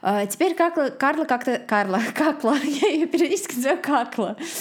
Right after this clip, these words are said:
И теперь Карла, по его логике, должна была как-то искупить свою вину за это. Он решил подумать, как именно. Через шесть недель, э, после начала их отношений насильник из Скарбора совершает очередную атаку, на этот раз его жертве пятнадцать лет.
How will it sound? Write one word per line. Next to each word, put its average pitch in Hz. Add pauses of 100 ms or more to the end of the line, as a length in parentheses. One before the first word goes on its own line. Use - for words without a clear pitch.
(1080)
И 240
теперь 294
Карла, 359
по 269
его 233
логике, 349
должна 226
была 233
как-то 233
искупить 254
свою 214
вину 214
за 185
это. 147 (220)
Он 285 (200)
решил 247
подумать, 220
как -
именно. - (100)
Через 254
шесть 359
недель, 262
э, 208
после 240
начала 220
их 214
отношений 320
насильник 254
из 202
Скарбора 226
совершает 208
очередную 220
атаку, 254
на 208
этот 269
раз 214
его 185
жертве 202
пятнадцать 175
лет. 165